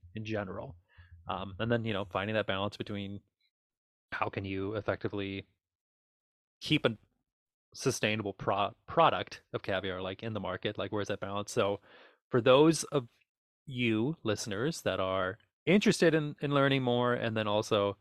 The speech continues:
um, wondering what you can do for, for sturgeon trade, um, I'm gonna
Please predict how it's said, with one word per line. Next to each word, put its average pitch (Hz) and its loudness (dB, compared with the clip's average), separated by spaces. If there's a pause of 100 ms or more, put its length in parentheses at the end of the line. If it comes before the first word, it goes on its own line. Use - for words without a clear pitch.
(400)
um, 95 0 (300)
wondering 113 0
what 98 -2
you 101 -6
can 113 -4
do 123 4 (180)
for, 95 -2
for 110 -4
sturgeon 98 -6
trade, 101 -6
um, 95 -4
I'm 117 2
gonna 110 0